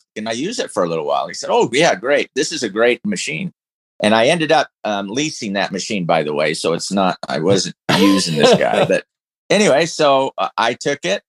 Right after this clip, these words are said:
Speaker 1: and I carried it into the reference library. And they had a copying machine, but they wanted ten cents a copy. And I said, "I don't want to spend ten cents a copy. That's just, that's crazy." And so I used this borrowed, at the time, the borrowed copying machine, and I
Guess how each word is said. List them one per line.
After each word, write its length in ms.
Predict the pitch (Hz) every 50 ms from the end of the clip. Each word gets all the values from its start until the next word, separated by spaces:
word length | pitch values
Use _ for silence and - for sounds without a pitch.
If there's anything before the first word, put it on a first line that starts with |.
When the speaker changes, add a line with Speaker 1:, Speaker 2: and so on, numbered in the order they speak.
| -
Speaker 1:
and 160 | - 117 113 117
I 80 | 113 101
carried 460 | - - 160 160 170 180 185 180 165
it 120 | 175 147
into 300 | 151 156 160 143 - 170 143
the 100 | 135 131
reference 460 | 135 143 143 139 - 123 95 - -
library. 400 | 95 90 85 82 82 82 87 87
And 100 | 85 104
they 100 | 123 156
had 200 | 190 214 240 240
a 60 | 233
copying 440 | - - 208 220 220 214 - 143 110
machine, 340 | 101 92 - - 98 98 107
but 120 | 107 110 -
they 100 | 113 120
wanted 280 | 127 131 123 113 104
ten 220 | - - 147 165 160
cents 280 | - - 160 147 - -
a 80 | 120
copy. 460 | - - 127 135 127 120 - - - - _ _ _ _ _ _ _ _ -
And 140 | - 95 101
I 60 | 101
said, 180 | 101 - 95
"I 140 | 101 131 190
don't 140 | 214 302 285
want 120 | 151 104 87
to 40 | 82
spend 260 | - - 80 78 71
ten 200 | - 92 80 82
cents 260 | - 82 71 - -
a 80 | - -
copy. 500 | - 76 64 62 - - 87 127 160 - _ _ _ _ _ _ -
That's 240 | 110 131 175 - -
just, 240 | - 123 110 - -
that's 260 | 120 131 165 165 -
crazy." 520 | - - 156 190 247 311 247 - - 190 - _ _ _ _ _ _ _ _ _
And 160 | - - 113 113
so 160 | - 160 147
I 80 | 143
used 340 | 135 135 147 170 175 170 -
this 440 | - 156 165 156 - - - - - _ _ _ -
borrowed, 600 | 107 110 120 135 156 165 165 165 156 147 143 135 - 151 143 - -
at 220 | - 113 117 123 -
the 80 | 120 107
time, 480 | - 160 156 160 143 113 107 120 127
the 80 | 117 113
borrowed 460 | 113 127 127 143 151 147 147 135 -
copying 420 | - 147 147 147 - - 113 107
machine, 400 | 107 101 101 - - 107 113 120 -
and 220 | - 110 113 110
I 200 | 110 110 110 110